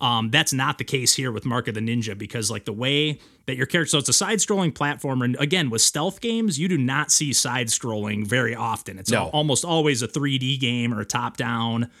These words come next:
Speaker 1: or you know, even, like, playing the old Metal Gear Solid games, like, they almost feel, like, Metal Gear Solid one almost feels like a top-down game, just, like,
Speaker 2: Yeah.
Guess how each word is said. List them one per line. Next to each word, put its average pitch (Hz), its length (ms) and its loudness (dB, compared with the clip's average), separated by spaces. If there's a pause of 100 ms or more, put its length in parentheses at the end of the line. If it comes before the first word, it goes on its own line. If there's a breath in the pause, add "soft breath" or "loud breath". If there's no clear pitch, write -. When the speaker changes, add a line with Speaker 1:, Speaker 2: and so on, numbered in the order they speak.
(380 soft breath)
Speaker 1:
or 113 540 0 (760)
you 160 60 4
know, 156 80 2
even, 180 200 2
like, 156 160 0
playing 135 220 2
the 117 60 -2
old 123 180 0
Metal 120 200 2
Gear 110 180 -8
Solid 120 440 0
games, 104 260 -4
like, 107 120 -4
they 123 80 -2
almost 131 360 0
feel, 156 200 0
like, 131 140 -4
Metal 151 160 2
Gear 131 120 -2
Solid 127 280 0
one 131 160 0
almost 190 460 0
feels 165 240 0
like 117 100 -6
a 110 40 -6
top-down 113 640 -4
game, 107 360 -2
just, 113 220 2
like, 113 220 -2
Speaker 2:
Yeah. 110 200 2